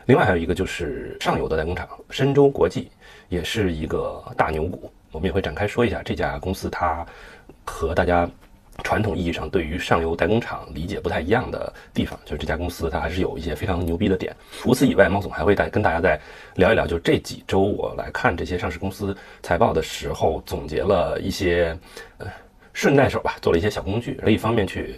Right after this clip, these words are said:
快速的查看所有这些公司的一些新闻，他们最新新闻只要一发，呃，基本上我们第一时间都可以了解到。还是照惯例，呃，再强调一下，呃，我们聊的都是公司的新闻八卦、运营情况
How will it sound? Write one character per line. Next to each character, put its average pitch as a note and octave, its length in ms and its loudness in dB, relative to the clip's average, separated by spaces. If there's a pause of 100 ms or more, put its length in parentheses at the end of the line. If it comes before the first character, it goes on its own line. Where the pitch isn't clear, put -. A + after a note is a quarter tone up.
快 - 200 4
速 - 120 -8
的 E2+ 80 0
查 - 240 -4
看 E2 320 0 (140)
所 A2+ 100 4
有 C3+ 80 10
这 - 60 0
些 - 100 -2
公 F2+ 160 -2
司 - 140 -8
的 F2 60 0
一 D#2+ 40 -4
些 D#2 300 -2
新 A2+ 180 -2
闻， - 220 -4
他 - 140 -6
们 D2+ 220 -4
最 F2 120 -8
新 F#2 320 -4
新 - 160 -8
闻 F2 140 -2
只 - 80 -4
要 - 40 -2
一 E2 80 -2
发， - 360 0
呃， D2 220 -4
基 - 120 -6
本 D2+ 80 -6
上 C#2+ 100 -8 (280)
我 E2+ 180 0
们 D2 140 -6
第 D#2+ 100 -6
一 - 20 -2
时 F2+ 120 -4
间 F2 120 0
都 F2+ 80 -4
可 F#2 140 -2
以 - 20 0
了 - 140 -2
解 F#2+ 80 -2
到。 E2+ 120 -4 (140)
还 G2+ 140 4
是 A2+ 60 4
照 A#2 100 8
惯 A2 100 4
例， A2 200 4 (420)
呃， E2+ 140 -4
再 F2 100 4
强 F#2 160 -2
调 G2 120 6
一 E2 60 0
下， D2 180 -2 (180)
呃， E2 100 -4
我 D#2+ 80 -2
们 D#2 100 -2
聊 E2+ 200 -2
的 - 260 2
都 F#2+ 100 0
是 F#2 180 -4
公 F#2+ 160 -2
司 G#2 140 -2
的 E2 320 2
新 G2 160 0
闻 D#2+ 160 -2
八 G#2 140 4
卦、 G#2 220 0
运 F2+ 120 -2
营 E2+ 80 -2
情 - 140 -8
况 F#2 200 -2